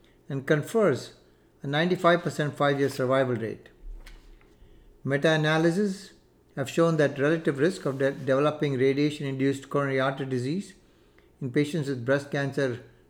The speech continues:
receiving left versus right chest radiotherapy is higher. The largest trial evaluating the impact of radiotherapy in patients with breast cancer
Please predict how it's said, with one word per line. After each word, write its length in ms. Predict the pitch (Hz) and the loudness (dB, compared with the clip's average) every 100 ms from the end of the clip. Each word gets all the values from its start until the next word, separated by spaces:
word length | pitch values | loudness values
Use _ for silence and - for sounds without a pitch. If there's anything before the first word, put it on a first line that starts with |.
| - | -8
receiving 500 | 127 - 143 139 127 | -6 -2 0 0 0
left 380 | 123 165 - - | 2 2 0 -6
versus 500 | 131 123 131 113 113 | -4 -2 -2 -4 0
right 260 | 135 151 | 0 0
chest 300 | - 151 - | -2 -4 -4
radiotherapy 760 | 139 131 127 127 127 127 185 202 - _ _ _ _ _ | -2 0 0 0 -2 -2 -4 -4 -14 _ _ _ _ _
is 160 | 117 101 | -12 -10
higher. 440 | 110 135 147 214 - - _ _ _ _ _ _ _ _ _ _ _ _ | -4 2 2 0 -6 -20 _ _ _ _ _ _ _ _ _ _ _ _
The 100 | 131 | -2
largest 380 | 135 156 165 - | 2 4 2 -2
trial 400 | 156 147 202 226 190 | 2 2 2 -2 -8
evaluating 600 | 143 147 147 147 151 147 | -4 0 0 0 0 -2
the 100 | 139 | -2
impact 420 | 131 147 156 165 | -2 0 -2 -4
of 160 | 147 127 | -8 -2
radiotherapy 600 | 135 135 139 135 135 143 | 0 0 0 0 -2 -4
in 140 | 131 | -4
patients 380 | 131 135 151 135 | -2 -4 -4 -6
with 160 | 123 | -4
breast 280 | 110 127 - | -2 -4 -4
cancer 420 | 139 131 123 175 | -6 -6 -4 -6